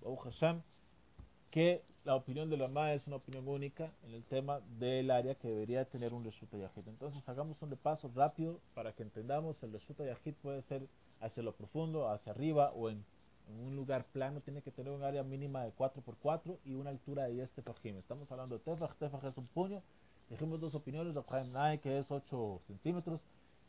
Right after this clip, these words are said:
el Hazon Ish, que dice que es nueve punto seis. Entonces, vimos,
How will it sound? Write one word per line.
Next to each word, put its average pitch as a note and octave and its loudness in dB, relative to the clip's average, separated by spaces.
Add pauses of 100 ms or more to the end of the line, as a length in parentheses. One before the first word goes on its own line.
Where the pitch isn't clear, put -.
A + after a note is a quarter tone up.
el A#2+ -8
Hazon D3 0
Ish, F#3 -2
que E3+ -2
dice E3 0
que D#3 2
es D3+ 0
nueve D3 2
punto C3+ -4
seis. F2+ -8 (720)
Entonces, D3 2 (1500)
vimos, F#3 8